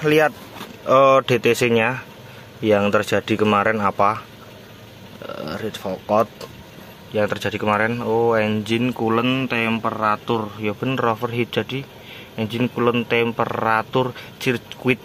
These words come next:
low input. Karena saking panasnya, yo, saking panasnya mungkin soketnya kendor gitu, atau, eh,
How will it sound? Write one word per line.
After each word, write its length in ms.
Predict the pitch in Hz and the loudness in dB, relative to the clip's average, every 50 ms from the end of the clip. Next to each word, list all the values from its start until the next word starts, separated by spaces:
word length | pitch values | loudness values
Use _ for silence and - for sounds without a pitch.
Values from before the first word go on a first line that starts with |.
| - 113 | -6 -4
low 480 | 101 95 95 101 104 107 110 107 - - 113 | -2 2 4 4 6 6 4 2 0 0 0
input. 400 | 113 107 107 101 - - 117 110 - - - - - - - - - - - - - - | 0 2 0 0 0 0 0 0 0 -4 -16 -20 -20 -20 -20 -20 -20 -20 -20 -20 -16 -4
Karena 320 | - 110 110 120 135 143 147 - - - - - | -2 0 0 2 2 2 0 0 -4 -10 -10 -8
saking 960 | - - - - - - - - - 120 113 104 - - 135 123 131 120 - | -6 -4 -4 -4 -4 -4 -2 0 2 2 2 0 0 -2 -2 -2 -2 0 0
panasnya, 720 | 120 113 117 117 123 127 - 120 101 92 90 95 107 120 - - - - - - - - - - - - - - - - | 0 2 4 2 2 2 2 0 2 2 2 2 0 0 -4 -8 -16 -20 -20 -20 -20 -20 -20 -20 -20 -20 -20 -20 -16 -8
yo, 240 | 98 95 92 95 98 | -6 -6 -6 -6 -6
saking 320 | - 92 92 - 101 98 | -6 -8 -8 -8 -8 -10
panasnya 560 | 92 - 98 95 95 95 95 - - 101 98 110 | -4 -2 0 0 2 0 0 0 -2 -2 -2 0
mungkin 400 | 113 104 101 95 - 110 107 - | 0 -2 -2 -2 -4 -4 -4 -4
soketnya 480 | 101 - - 98 - - 104 101 - | -6 -4 -4 -4 -4 -4 -4 -4 -2
kendor 480 | - 98 95 95 92 95 95 92 92 - | -4 -4 -4 -4 -2 0 0 0 0 -4
gitu, 320 | - 90 - 95 95 101 117 123 - - - - - - - - - - - - - - - - | -8 -8 -6 -6 -6 -6 -6 -10 -14 -20 -20 -20 -20 -20 -20 -20 -20 -20 -20 -20 -20 -20 -16 -8
atau, 480 | - 92 - - - 110 117 120 117 113 - - - - - - - - - - - | -6 -6 -2 2 4 4 4 4 2 -2 -10 -20 -20 -20 -20 -20 -20 -20 -20 -10 -4
eh, 380 | 101 98 98 95 95 95 92 | 0 2 4 4 4 4 2